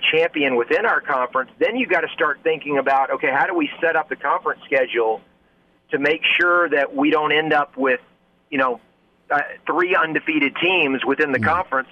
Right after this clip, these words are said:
Speaker 1: because there's certain ones that, you know, didn't play each other, um, due to the, you know, the, in other words, you, you, you've gotta keep divisional play to some extent, because if you start to get too cute with it, you could end up where, you know, you got a, enough,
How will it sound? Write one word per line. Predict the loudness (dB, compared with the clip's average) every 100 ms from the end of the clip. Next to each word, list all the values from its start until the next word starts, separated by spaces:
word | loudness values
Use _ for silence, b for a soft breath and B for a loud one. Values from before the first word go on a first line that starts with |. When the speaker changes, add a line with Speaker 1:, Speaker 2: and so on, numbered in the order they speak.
| -10
Speaker 1:
because | -2 0 0
there's | 0 0
certain | 0 -2 0
ones | 0 0 0 -6 -2
that, | -2 -2 _ _ _ _ _ -4
you |
know, | 0 0
didn't | 0 -2 -4
play | 0 0
each | 0 -2 -2
other, | 0 0 0 -4 _ -4
um, | 0 2 0 -2 -6 _ _ -20 _ _ -16 -2
due | 0 2
to | 0
the, | 2 0 0
you | -2
know, | 0 0
the, | -4 -8 B B
in | 0
other | 2
words, | 0 0
you, | -4 -4
you, | -6 -6 _ _ _ b b -4
you've | -2
gotta | 0 0 0 -2
keep | -2 -4 -4 _ _ _ -8
divisional | 0 0 0 -2
play | -2 0 0 0
to | -2 -2
some | -2
extent, | -2 -4 -2 0 0
because | -2 -2 -2
if | -2
you | -2
start | 0 0 -2
to |
get | -2 -2 0
too | -4 -2 -2
cute | 0 0
with | 0 0
it, | -2
you | 0 0
could | 2
end | 2 2
up | 0 0
where, | 0 2 2 0 B B B B B _ -4
you |
know, | 0 0
you | -2 -2
got | 0 2
a, | 0 -2
enough, | 0 -2